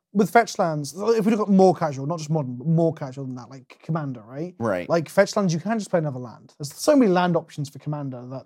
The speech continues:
Speaker 1: that fetch lands matter a bit less, right?
Speaker 2: Right.
Speaker 1: But if you want a Karn Liberated 'cause you like Karn, there's not really another option, is there? 'Cause there's no, they're, they're too unique. Ugins, Karns, Lilianas, do you know what I mean?
Speaker 2: I don't know.
Speaker 1: So
Speaker 2: We did just fine without, uh, uh, uh, those in Tron for years.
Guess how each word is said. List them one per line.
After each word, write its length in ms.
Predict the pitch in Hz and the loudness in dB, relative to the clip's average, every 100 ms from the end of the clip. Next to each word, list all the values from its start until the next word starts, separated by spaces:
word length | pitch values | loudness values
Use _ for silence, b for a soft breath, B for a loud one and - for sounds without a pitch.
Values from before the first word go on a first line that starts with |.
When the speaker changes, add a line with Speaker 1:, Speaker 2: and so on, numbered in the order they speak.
| - | -14
Speaker 1:
that 180 | 143 - - | -14 -14 -8
fetch 240 | 160 143 | -8 -6
lands 160 | 156 151 | -4 -2
matter 220 | 156 147 | -2 -4
a 80 | 147 | -6
bit 180 | 160 | -4
less, 400 | 160 277 - - - | -4 -6 -10 -16 -6
right? 240 | 208 349 | -6 -2
Speaker 2:
Right. 300 | 120 101 92 _ _ | 0 0 -2 _ _
Speaker 1:
But 100 | 175 | 2
if 100 | 226 | 2
you 80 | 339 | 2
want 120 | 330 | -2
a 40 | 233 | 0
Karn 280 | - 214 | 2 4
Liberated 500 | 202 165 160 139 139 | 4 2 -2 -4 -6
'cause 140 | - 143 | -6 -4
you 60 | |
like 180 | 151 143 | -2 -2
Karn, 500 | - 170 147 135 131 - - | 0 0 0 -4 -10 -14 -14
there's 180 | 143 175 | -12 -8
not 180 | 180 143 | -8 -6
really 200 | 147 143 | -6 -6
another 240 | 131 127 | -6 -10
option, 340 | 117 - 113 135 | -16 -20 -20 -18
is 120 | - | -18
there? 140 | 131 | -20
'Cause 180 | - 135 | -12 -8
there's 100 | 139 | -6
no, 260 | 143 139 135 - | -4 -4 -6 -12
they're, 300 | 160 185 180 | 0 2 2
they're 220 | 170 190 | 0 -2
too 140 | - | 0
unique. 380 | 190 175 139 - | -2 -2 -4 -6
Ugins, 420 | 208 185 185 180 - | 0 2 2 -2 -4
Karns, 400 | 170 165 160 156 | -2 -2 -4 -4
Lilianas, 520 | 160 160 151 151 147 | -2 -2 -4 -8 -6
do 80 | 202 | -4
you 20 | |
know 60 | |
what 60 | 233 | -2
I 40 | |
mean? 260 | 247 254 254 B B | 0 0 -2 B B
Speaker 2:
I 40 | - | -10
don't 100 | 240 | -2
know. 80 | - | 2
Speaker 1:
So 80 | 185 | 2
Speaker 2:
We 80 | |
did 180 | 135 147 | 2 -2
just 220 | 110 127 | -6 -10
fine 240 | - 131 202 | -6 -6 -6
without, 360 | 123 92 87 _ | -6 -6 -6 _
uh, 200 | 87 104 - | -6 -4 -4
uh, 240 | 98 92 - | -4 -4 -4
uh, 200 | 98 92 | -6 -6
those 300 | 92 92 95 | -8 -10 -12
in 100 | 92 | -14
Tron 320 | - 104 107 | -10 -10 -10
for 140 | 110 | -10
years. 520 | 135 190 139 - - | -10 -8 -10 -12 -18